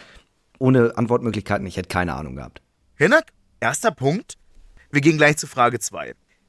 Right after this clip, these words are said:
Speaker 2: Jeremy Soule, der Komponist der Soundtracks zur Elder Scrolls-Reihe, hat zuvor die Musik von Kinder-Computerspielen gestaltet. Wie hieß eine dieser Reihen? <clears throat> War es A, Wuff Wuff,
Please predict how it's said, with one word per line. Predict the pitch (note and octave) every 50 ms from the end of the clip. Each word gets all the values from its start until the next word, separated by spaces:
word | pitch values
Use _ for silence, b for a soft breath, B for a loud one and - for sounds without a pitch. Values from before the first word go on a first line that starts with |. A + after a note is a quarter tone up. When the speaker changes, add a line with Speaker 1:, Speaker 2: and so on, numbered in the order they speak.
| _ A2
Speaker 2:
Jeremy | G#2+ C3 D#3+ G3 A3 G#3+ F#3 F3+ F3+ F3+ F3+ -
Soule, | - - - - C3 A#2 G2+ F2 C#2 - -
der | - B2 B2+
Komponist | - - D3+ B2+ D3+ D3+ D#3+ G3+ A3+ - - - - -
der | B2+ - C#3 C3
Soundtracks | - D#3 D3+ D#3+ E3+ - E3 D3 - - -
zur | - C#3 C#3 C#3 - -
Elder | B2+ C3+ C#3+ C#3
Scrolls-Reihe, | - - - B2 A#2+ B2 - - G#2+ A2+ B2 B2+ A#2
hat | B2+ B2 -
zuvor | - B2 - - D3 F#3+
die | E3+ D#3+
Musik | C#3 C3 A#2 D3 F3 E3+ - b b b b b
von | _ _ F3+ E3+ E3+ E3+ - _ -
Kinder-Computerspielen | - - G#3+ A3+ A#3+ A3 G3+ G3 G3+ G3 - - F3 D#3+ - - - D3 C#3+ C#3 A#2 G#2+ - - - - G#2+ G2 F#2+ G2+ G#2
gestaltet. | A2 - - - - - - - - - - b b b b b b b b
Wie | G#2 A#2 D3 F3+ G#3+ A3 - _
hieß | - D3 D3+ D#3+ E3+ - - - _ _ _ _ _
eine | - A#2 B2+ C3+ C#3 C3+ C#3+ C#3 - _ _ _
dieser | B2 A#2 A2 A#2+ A#2 A2+
Reihen? | A2+ G2+ G2+ G2 E2+ D2+ D2 _ _ _ _ _ _ - F#3 -
<clears throat> | - - - - _ _ _ _ _ _
War | G#2 G#2 G2
es | G2 G#2+ - -
A, | - D3+ E3+ E3 G#2+ - - - _ _ _ _ _ _ _ _ _
Wuff | A2+ A2 A#2+ A2+ - - -
Wuff, | A#2+ D3+ G#3+ A3 - - - -